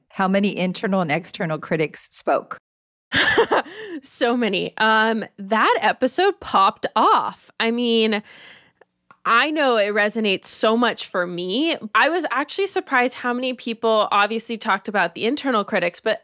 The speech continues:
Speaker 2: the external critics, and not necessarily the actually, maybe it's like your parents telling you what to do, but it's more of the programming, the societal, like, "Oh, I should do this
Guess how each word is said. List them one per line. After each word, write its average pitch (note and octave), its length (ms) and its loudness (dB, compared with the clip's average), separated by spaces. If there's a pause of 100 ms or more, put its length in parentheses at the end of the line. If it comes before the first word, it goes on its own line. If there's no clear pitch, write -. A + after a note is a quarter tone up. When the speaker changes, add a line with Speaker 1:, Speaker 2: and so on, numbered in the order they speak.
Speaker 2:
the F3+ 140 -2
external B3+ 520 0
critics, - 440 -6
and G#3+ 120 0
not A3+ 220 2
necessarily G#3 960 -2 (520)
the A3 100 2
actually, G3 800 2
maybe F#3+ 340 0
it's F#3 160 -2
like F#3 200 -2
your G3+ 120 2
parents G#3 520 -2
telling G3 360 -2
you F#3+ 80 0
what F3+ 180 -2
to - 100 -6
do, F#3+ 160 0
but G3 140 -2
it's G3 160 -6
more A3+ 140 2
of G3+ 160 -4
the G3 80 -2
programming, C#3+ 880 -2
the E3+ 80 -6
societal, F#3 800 0
like, E3+ 260 -2
"Oh, G#3 160 0
I F#3 140 2
should F#3+ 320 -4
do F#3+ 160 -4
this F3 480 -2